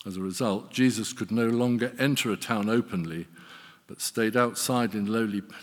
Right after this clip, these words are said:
lonely places. Yet the people still came to him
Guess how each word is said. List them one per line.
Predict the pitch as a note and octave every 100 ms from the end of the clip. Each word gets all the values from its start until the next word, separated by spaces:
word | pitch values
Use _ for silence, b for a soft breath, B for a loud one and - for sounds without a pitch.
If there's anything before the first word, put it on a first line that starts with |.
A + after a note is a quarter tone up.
| -
lonely | A2+ A#2 A2+ G#2+
places. | G2+ - G#2 - D#2 D2+ - - - _ _ B B B B B
Yet | - F#2+
the | -
people | - A2+ G2
still | F#2 - D3+ B2+
came | - A2+ F#2 F2+ - B B B -
to | C#3 B2
him | - F2+ D#2 E2